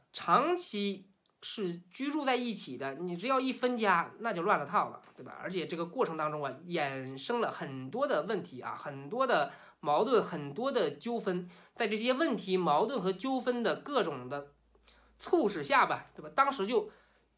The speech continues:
衍生了很多的族群对立啊，族群仇杀。譬如很，呃，有一辆列车，这个穆斯林，对吧？要往，呃，巴基斯坦啊，往那边儿去搬，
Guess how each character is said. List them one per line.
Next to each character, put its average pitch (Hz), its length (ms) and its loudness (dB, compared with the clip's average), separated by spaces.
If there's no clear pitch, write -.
衍 165 280 4
生 208 140 2
了 180 140 6
很 151 360 -2
多 214 200 6
的 - 260 0
族 175 220 -4
群 190 200 0
对 240 140 2
立 175 160 2
啊， 120 280 0
族 170 280 -4
群 180 400 -2
仇 - 200 -6
杀。 180 320 0
譬 - 80 -6
如 175 140 2
很， 156 340 -4
呃， 151 120 -2
有 143 160 0
一 151 40 0
辆 185 180 4
列 208 160 4
车， 180 400 0
这 196 80 -4
个 165 160 2
穆 160 160 0
斯 175 100 -6
林， 156 300 -6
对 165 80 -6
吧？ 147 80 -4
要 165 380 0
往， 135 340 2
呃， 151 340 4
巴 170 180 6
基 185 120 -2
斯 180 100 -6
坦 165 460 0
啊， 135 180 -6
往 151 140 2
那 196 80 2
边 180 160 2
儿 170 40 0
去 190 120 -2
搬， 175 440 4